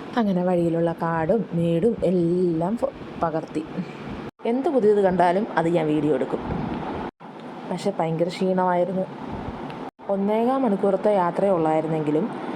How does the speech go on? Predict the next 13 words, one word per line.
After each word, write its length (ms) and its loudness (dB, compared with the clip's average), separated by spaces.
പക്ഷേ, 480 0
ആ, 260 2
ഉറക്കം 500 2
നി-, 280 0
കിട്ടിയിട്ടില്ലായിരുന്നു. 760 0
രാവിലെ 380 0
ഫ്ലൈറ്റ് 360 2
ആയതുകൊണ്ട് 400 2
പിറ്റേ 280 0
ദിവസം 480 -2
തലേന്ന് 380 4
ഒന്നും 340 0
ഉറങ്ങിയിട്ടില്ലായിരുന്നു. 760 -2